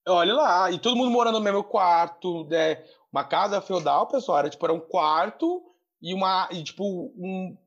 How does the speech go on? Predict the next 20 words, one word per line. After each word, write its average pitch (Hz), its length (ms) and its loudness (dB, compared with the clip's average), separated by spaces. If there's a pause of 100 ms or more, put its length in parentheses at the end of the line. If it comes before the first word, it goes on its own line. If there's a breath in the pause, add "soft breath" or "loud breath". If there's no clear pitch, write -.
(320)
vamos 185 260 -4
dizer, 180 280 -2
uma 185 140 -2
sala 202 200 -2
de 185 60 -10
estar 190 280 -2
no 208 100 -2
sentido 190 320 -12
que - 80 -2
era 208 100 2
tudo. 190 440 -6 (340)
Cozinha, 208 840 -2 (280)
mesa 202 500 -2
e 202 40 -2
tudo 190 200 -8
mais. 160 280 -2
E 175 80 -6
pequeno, 202 540 -2
tipo, - 180 -20
tamanho, 175 400 -2